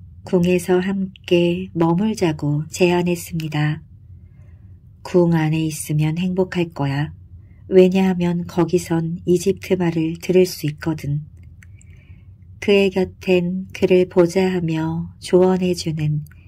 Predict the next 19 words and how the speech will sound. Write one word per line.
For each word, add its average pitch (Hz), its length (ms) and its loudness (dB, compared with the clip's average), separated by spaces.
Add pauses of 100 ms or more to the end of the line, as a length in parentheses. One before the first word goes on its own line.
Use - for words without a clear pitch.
(140)
이집트인들이 175 1160 0 (340)
여러 190 320 2
명 160 220 0
있었습니다. 160 920 -2 (840)
마음 185 380 2
착한 185 480 -4
족장은 170 720 -2 (460)
날 175 420 2
아들처럼 160 720 -2
아꼈지요. 151 760 -4 (760)
그는 185 680 2
자기 180 460 2
첫째 220 360 -4
딸과 185 520 0
나를 156 460 -2 (400)
혼인시켜 220 720 0
주었을 160 520 -2
뿐 165 220 -2
아니라 151 500 -2